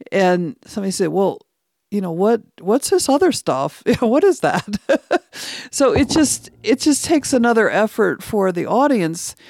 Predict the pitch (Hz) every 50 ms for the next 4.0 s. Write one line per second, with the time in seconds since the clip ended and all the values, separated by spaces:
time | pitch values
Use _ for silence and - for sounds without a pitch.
0 | - - _ _ - 202 - - 254 240 - 220 196 180 185 180 170 175 175 170
1 | 165 190 - - - 214 196 185 180 170 160 160 - 190 147 131 170 269 330 285
2 | - 175 170 - - 208 190 196 - 202 175 175 190 190 180 170 160 170 180 -
3 | - - 165 180 - - - 185 - - - - 175 160 170 180 202 214 208 196